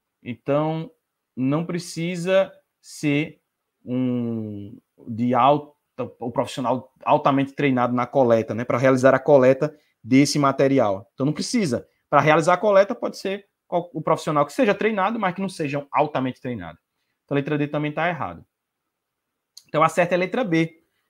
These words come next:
Cinquenta e cinco, a letra B tá certa. Cinquenta e seis. Paciente de sessenta anos de idade, masculino, procura hospital de pronto-socorro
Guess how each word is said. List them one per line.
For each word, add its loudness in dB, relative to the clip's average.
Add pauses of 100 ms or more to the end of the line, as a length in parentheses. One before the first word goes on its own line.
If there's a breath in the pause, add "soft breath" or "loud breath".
Cinquenta -6
e -4
cinco, -10 (640)
a -8
letra -2
B -4
tá -10
certa. -18 (3000)
Cinquenta 0
e 6
seis. -6 (540)
Paciente 0
de -6
sessenta -2
anos -4
de -4
idade, 2
masculino, -6
procura -2
hospital -2
de -6
pronto-socorro -8